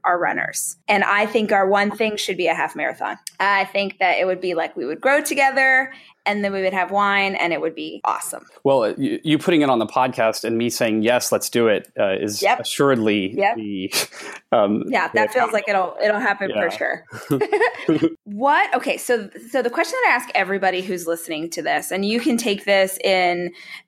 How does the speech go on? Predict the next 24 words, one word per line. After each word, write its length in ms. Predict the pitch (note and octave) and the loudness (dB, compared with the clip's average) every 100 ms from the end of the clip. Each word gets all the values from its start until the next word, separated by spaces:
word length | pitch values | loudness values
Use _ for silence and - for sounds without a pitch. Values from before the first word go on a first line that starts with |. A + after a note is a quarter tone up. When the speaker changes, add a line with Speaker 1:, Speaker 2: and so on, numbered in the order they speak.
| - | 0
Speaker 1:
uh, 20 | |
in 360 | F#3+ F#3 F3 G3 | 2 4 4 2
the 80 | G3 | 2
direction 340 | G3+ G3 F#3 | 2 0 -2
of 140 | F3 | -2
your 280 | F#3+ B3+ C4+ | 2 4 4
work 360 | C4 C4 C4+ B3+ | 4 2 2 0
about 320 | F#3 F3 - | 2 0 0
distraction 600 | F3 - A#3 A#3+ - A3 | -4 0 0 0 0 0
and 160 | F#3+ F3 | 0 0
focus, 580 | A#3 A#3 A3+ A3 G#3+ - - - | 0 2 2 0 -2 -14 -10 -2
or 100 | G#3+ | 0
you 120 | A3 | 0
can 160 | - | -2
take 220 | G#3 A#3 A#3 | 0 -2 0
this 200 | A3 G#3+ | -2 0
just 220 | G#3 G3+ | -2 0
in 320 | F#3+ F3 E3+ - | 0 0 -4 -2
some 260 | A#3 A3+ | 0 0
belief 300 | G#3+ G#3 G#3 | 0 0 0
that 100 | F#3 | -2
you 120 | E3+ F#3 | 0 0
have. 420 | F3+ D3 F3+ - | 2 2 0 0
But 180 | G#3 | 0